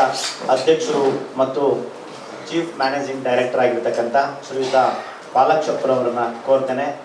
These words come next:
ಅದಕ್ಕಿಂತ ಮುಂಚೆ ತಮ್ಮ ಏನು ಈ ಒಂದು, ಆ, ವಿಷನ್ ಮೂಲಕ ತಮ್ಮೆಲ್ಲರನ್ನ ಒಟ್ಟುಗೂಡಿಸ್ಲಿಕ್ಕೆ ಇವತ್ತು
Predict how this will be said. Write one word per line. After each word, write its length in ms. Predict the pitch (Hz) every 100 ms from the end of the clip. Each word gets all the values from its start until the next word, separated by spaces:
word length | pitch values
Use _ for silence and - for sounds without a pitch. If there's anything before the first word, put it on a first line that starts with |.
| - - -
ಅದಕ್ಕಿಂತ 360 | 123 123 131 135
ಮುಂಚೆ 260 | - - 139 135 - - - -
ತಮ್ಮ 180 | 131 135 135 127 151
ಏನು 160 | 185 - 127 - 143
ಈ 20 | 131
ಒಂದು, 200 | 131 127 123 - - - - - - - - - -
ಆ, 60 | 117 113
ವಿಷನ್ 280 | 131 185 185 160
ಮೂಲಕ 240 | 143 131 151 - - -
ತಮ್ಮೆಲ್ಲರನ್ನ 560 | 127 127 151 160 156 151 139
ಒಟ್ಟುಗೂಡಿಸ್ಲಿಕ್ಕೆ 640 | 135 143 143 135 131 131 131
ಇವತ್ತು 220 | 120